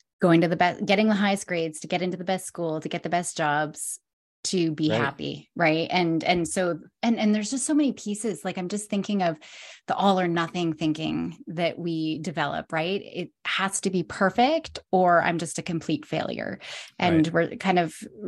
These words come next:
Speaker 1: reinforcing some of those messages, unfortunately.
Speaker 2: Yeah. Yeah. So true. And it's, um, you know, one of the metaphors that I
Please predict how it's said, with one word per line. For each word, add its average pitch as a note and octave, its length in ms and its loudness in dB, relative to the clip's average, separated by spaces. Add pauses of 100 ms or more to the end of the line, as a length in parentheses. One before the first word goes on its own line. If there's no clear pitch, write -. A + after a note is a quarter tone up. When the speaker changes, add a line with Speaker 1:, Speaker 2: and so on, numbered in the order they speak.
(120)
Speaker 1:
reinforcing F3 800 4
some D#3+ 180 0
of D3+ 100 -4
those D#3 220 0
messages, D#3 720 0
unfortunately. - 880 -4 (420)
Speaker 2:
Yeah. G#2 340 0 (200)
Yeah. B2 300 0
So C3+ 240 2
true. A#2 440 0
And A#2+ 220 0 (600)
it's, D3 400 0
um, A#2 480 2 (100)
you D3+ 100 0
know, B2 60 0
one C#3+ 160 2
of D3+ 60 2
the C3+ 60 2
metaphors A#2+ 640 0
that G#2+ 140 -2
I G2+ 300 -2